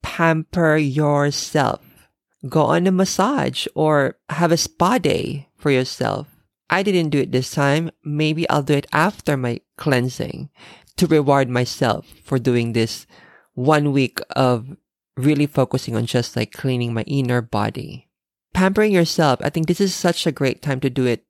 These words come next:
and treat yourself. It will help make the days go by faster. Every morning I would have, like, a hot lemon water.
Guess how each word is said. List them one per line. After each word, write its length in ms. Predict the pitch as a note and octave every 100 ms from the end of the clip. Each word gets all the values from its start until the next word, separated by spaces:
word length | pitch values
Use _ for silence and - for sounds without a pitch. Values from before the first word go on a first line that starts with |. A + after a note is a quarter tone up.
| _
and 500 | C#3 C3+ B2+ A#2+ - - -
treat 380 | - F3 A#3 -
yourself. 600 | D3+ - B2+ A2+ - C#3
It 60 | -
will 120 | D3
help 400 | D3 C3+ F#3 F3
make 320 | C#3+ D3 D#3
the 80 | -
days 580 | B2+ C3 D#3 D#3 - - - D3
go 160 | D#3+
by 420 | D3 A#2+ D3 D3+
faster. 720 | B2+ - - - - - A#2+ - _ _ _ _ _ _ _ _ _ _
Every 240 | G3+ G#3+ A#3+
morning 400 | F#3+ F3 F3 E3+
I 80 | D3
would 160 | D3+
have, 280 | C#3+ C#3+ C#3
like, 200 | C3 B2+
a 180 | - -
hot 260 | C#3 C3
lemon 520 | - C3 B2 B2 A#2+ A#2
water. 460 | A#2+ A#2 A#2 F3